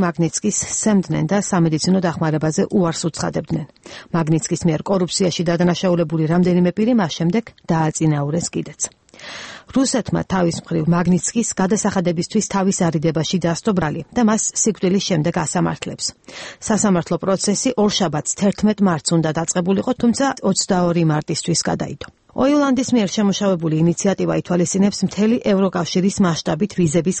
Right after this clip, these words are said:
გაცემის აკრძალვას და ანგარიშების გაყინვას კონკრეტული ოფიციალური პირებისთვის. ეს ინიციატივა არასავალდებულო სახით დიდი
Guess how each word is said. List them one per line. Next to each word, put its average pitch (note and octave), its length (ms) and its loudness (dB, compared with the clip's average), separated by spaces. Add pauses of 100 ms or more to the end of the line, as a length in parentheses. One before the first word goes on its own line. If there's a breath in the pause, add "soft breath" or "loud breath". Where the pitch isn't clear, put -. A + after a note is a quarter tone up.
გაცემის F#3 480 2
აკრძალვას D#3+ 560 -2
და - 160 -2
ანგარიშების F3 560 2
გაყინვას F3 640 0
კონკრეტული E3+ 560 0
ოფიციალური D3+ 560 0
პირებისთვის. E3 600 -2 (420 loud breath)
ეს G3 160 2
ინიციატივა F#3+ 640 0
არასავალდებულო F3+ 880 0
სახით F3 400 -4
დიდი F#3 180 4